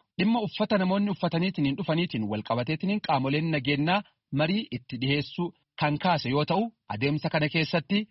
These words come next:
namoonni hidhamanis jiraachuu malu. Akkasumatti ammoo maatiin keenya dhaddacharraa dhoowwaman jedhameetiin himannaa dhiyaateen wal qabatee namoonni akka dhaddachatti hin galle godhamaniitiin dhaddachi guutuudha jedhameetiin yaadamuu waan hin danda'amneef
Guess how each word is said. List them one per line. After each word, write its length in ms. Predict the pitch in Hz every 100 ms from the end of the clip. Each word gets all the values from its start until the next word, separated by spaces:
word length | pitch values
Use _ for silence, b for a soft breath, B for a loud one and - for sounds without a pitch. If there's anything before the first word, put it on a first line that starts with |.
| _
namoonni 400 | - 139 170 185 175
hidhamanis 360 | 165 160 220 131
jiraachuu 460 | 147 151 - -
malu. 180 | 170 120 104
Akkasumatti 580 | 117 - 151 151 147 156
ammoo 200 | 160 226
maatiin 400 | 156 139 175 185
keenya 260 | - 127 123
dhaddacharraa 520 | 120 123 - 151 139
dhoowwaman 480 | - 139 131 131 170
jedhameetiin 580 | 160 135 139 156 151 135
himannaa 400 | 127 139 170 175
dhiyaateen 440 | 180 147 113 120 110 104
wal 160 | 113
qabatee 380 | 107 117 123 202 214 B B
namoonni 480 | 135 156 214 240 247 - b -
akka 200 | 127 -
dhaddachatti 580 | 156 135 143 - 170 -
hin 180 | 156 151 151
galle 280 | 160 107
godhamaniitiin 680 | 95 113 117 135 160 170 185
dhaddachi 380 | 196 151 160 - -
guutuudha 460 | 131 190 208 147 117
jedhameetiin 640 | 190 131 160 165 147 117 - b -
yaadamuu 540 | 131 135 127 147 151 147
waan 280 | 139 147 151
hin 180 | 151 151
danda'amneef 680 | 139 151 147 151 156 170 190